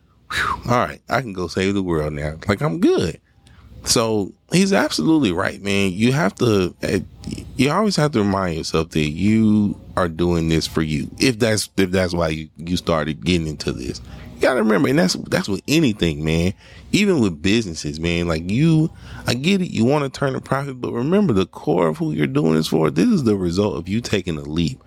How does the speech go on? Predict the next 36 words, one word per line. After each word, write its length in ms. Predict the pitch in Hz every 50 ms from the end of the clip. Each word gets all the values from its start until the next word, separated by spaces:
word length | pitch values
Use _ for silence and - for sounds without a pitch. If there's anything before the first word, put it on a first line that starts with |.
| - - - - -
And 100 | 113 113
if 120 | 110 113
you 120 | 143 185
do 280 | 170 120 104 135 180 170
it 80 | - -
the 100 | - 90
right 300 | 85 95 107 139 - -
way, 400 | - 135 143 147 151 151 170 - _ _ _ _ _ _ _ _ _
man, 380 | - 78 87 98 104 107 104 104
everything 520 | 107 113 104 104 101 - 101 95 92 87
else 220 | 87 85 85 - -
will 100 | 78 73
work 260 | 80 80 76 - -
out, 260 | 80 78 76 73 - _ _ _ _ _ _ _ -
uh, 260 | - 80 85 85 85
how 280 | 85 - 90 76 80 87
it's 100 | 87 -
supposed 380 | - - - - 147 156 -
to 80 | - 82
work 240 | 76 64 - - -
out. 160 | - - -
Like 160 | - - 92
he 100 | 110 123
says, 380 | 127 - - 147 127 85 82 80
so 60 | 82
appreciate 500 | - - - 160 180 160 - 117 107 92
you, 100 | 92 90
Willie. 220 | 90 92 92 92
Appreciate 560 | 95 - - 190 214 - 156 139 120 - - - _ - - _ _
that, 340 | - 131 135 127 110 104 -
that 200 | 120 120 113 101
subtle 320 | - - - 175 170 151
reminder. 500 | 127 98 95 92 95 101 117 139 135 110
Like, 180 | 101 101 98 107
yo, 320 | 143 214 - - - - - -
I, 140 | - 65